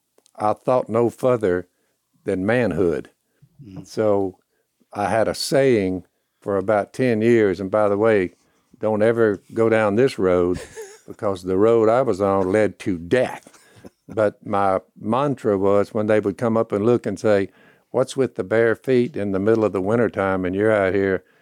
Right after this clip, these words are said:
Speaker 1: with no boots on, you're going barefooted?" My, my saying always was the same thing, "Who's a man?" And, you know, there we go down through the woods, you know.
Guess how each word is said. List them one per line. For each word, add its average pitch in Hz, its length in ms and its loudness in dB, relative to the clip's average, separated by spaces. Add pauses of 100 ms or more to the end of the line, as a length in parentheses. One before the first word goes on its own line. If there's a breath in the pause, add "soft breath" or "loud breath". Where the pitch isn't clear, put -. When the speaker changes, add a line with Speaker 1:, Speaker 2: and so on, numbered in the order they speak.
(140 soft breath)
Speaker 1:
with 90 200 -4
no 113 420 0
boots 127 420 -2
on, 98 240 0
you're 117 200 2
going 110 340 0
barefooted?" 113 680 -2 (560 soft breath)
My, 101 340 -2
my 101 180 -2
saying 131 440 0
always 107 380 0
was 101 200 -4
the 90 100 -8
same 123 360 -2
thing, 117 320 -2 (260 soft breath)
"Who's 120 260 0
a 117 40 -2
man?" 98 440 -2 (440 soft breath)
And, 92 260 -8
you 95 80 -4
know, 95 280 -4
there 104 240 2
we 107 140 0
go 107 220 2
down 107 220 2
through 104 140 -2
the 98 100 -6
woods, 101 320 0
you 95 80 -6
know. 92 220 -6